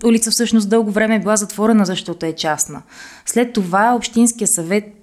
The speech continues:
в крайна сметка се е съгласил тя да бъде отчуждена и сега служи за изход от район Студентски, който реално доста се ползва. Според комитета, проблемите идват от дългогодишното бездействие на общината, както и сегашния модел на финансиране на общините като цяло.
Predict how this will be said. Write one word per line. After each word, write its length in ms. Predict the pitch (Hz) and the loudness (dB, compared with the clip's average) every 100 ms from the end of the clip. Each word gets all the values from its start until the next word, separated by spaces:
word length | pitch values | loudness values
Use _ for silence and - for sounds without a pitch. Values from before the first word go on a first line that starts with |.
| - - - | -2 -2 -2
в 40 | |
крайна 340 | 190 196 226 | 0 2 2
сметка 380 | 202 202 208 254 | 0 -4 -2 0
се 140 | - 226 | 0 0
е 40 | |
съгласил 500 | 233 170 180 - 254 262 | 0 -4 -4 0 0 2
тя 140 | 214 | 0
да 80 | 190 | 0
бъде 260 | 175 185 | -4 -2
отчуждена 760 | 170 160 156 151 202 233 220 254 - - - | -2 -2 -8 -4 2 4 4 2 -2 -16 -6
и 60 | |
сега 300 | 220 240 262 | -4 0 0
служи 340 | 247 240 254 233 | 0 -2 -2 0
за 140 | 208 | 2
изход 440 | 233 - - 233 226 | 2 -2 -6 -8 -8
от 240 | 220 - | -8 -2
район 240 | 214 214 | 2 2
Студентски, 580 | 220 190 220 240 - 247 | 2 0 2 2 -2 -6
който 320 | 233 233 240 | -6 -4 -2
реално 320 | 233 233 233 226 196 | -2 0 0 -4 -2
доста 340 | 220 240 240 | -2 0 -2
се 180 | 180 - | -4 -4
ползва. 520 | 151 139 131 156 247 - - - - | -6 -8 -8 -6 -6 -8 -20 -14 -10
Според 380 | - 226 226 | -2 2 2
комитета, 600 | 226 208 269 - - 254 262 | 4 4 4 0 0 0 0
проблемите 460 | 220 240 247 247 | 0 4 4 4
идват 300 | 226 220 247 | 0 -2 -2
от 160 | 220 185 | -4 -4
дългогодишното 680 | 190 180 175 208 214 240 196 | -4 -4 -4 0 2 2 0
бездействие 500 | 185 175 208 208 180 | -4 0 0 -2 -6
на 80 | |
общината, 640 | 175 - 175 190 208 214 240 | -6 -6 -4 -2 0 0 0
както 280 | 220 214 214 | -4 -6 -4
и 20 | |
сегашния 500 | 202 175 214 208 214 | -4 -2 -2 0 -2
модел 300 | 185 175 190 | -2 -4 -4
на 80 | 190 | -6
финансиране 720 | - 175 160 - 202 185 202 | -8 -8 -6 -2 -2 0 0
на 80 | 220 | 0
общините 420 | 220 - 190 190 | -2 -6 -6 -6
като 260 | 180 170 - | -8 -12 -8
цяло. 360 | - 180 160 | -2 -2 -2